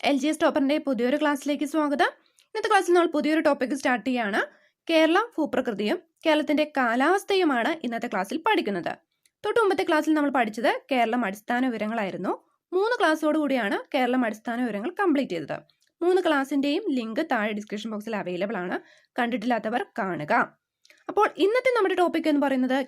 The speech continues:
കേരളത്തിന്റെ ഭൂപ്രകൃതിയും കേരളത്തിലെ കാലാവസ്ഥയുമാണ്. അപ്പോൾ നമുക്ക് ഇന്നത്തെ ക്ലാസ്സിലേക്ക് പോവാം. ആദ്യം തന്നെ കേ-, ഭൂപ്രകൃതിയുടെ അടിസ്ഥാനത്തിൽ കേരളത്തെ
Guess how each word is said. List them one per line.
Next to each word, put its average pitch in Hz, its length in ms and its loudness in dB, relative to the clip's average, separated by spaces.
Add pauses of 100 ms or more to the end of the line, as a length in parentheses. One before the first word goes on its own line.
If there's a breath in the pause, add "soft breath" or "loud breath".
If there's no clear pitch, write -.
കേരളത്തിന്റെ 262 420 0
ഭൂപ്രകൃതിയും 247 680 -2 (420 soft breath)
കേരളത്തിലെ 320 400 6 (160)
കാലാവസ്ഥയുമാണ്. 247 1040 2 (320)
അപ്പോൾ 330 120 -2
നമുക്ക് 277 220 0
ഇന്നത്തെ 247 220 0
ക്ലാസ്സിലേക്ക് 202 500 -4
പോവാം. 190 520 0 (880 soft breath)
ആദ്യം 440 240 4
തന്നെ 294 300 2 (540)
കേ-, 370 160 2 (160)
ഭൂപ്രകൃതിയുടെ 440 560 4
അടിസ്ഥാനത്തിൽ 320 680 2 (200)
കേരളത്തെ 320 640 2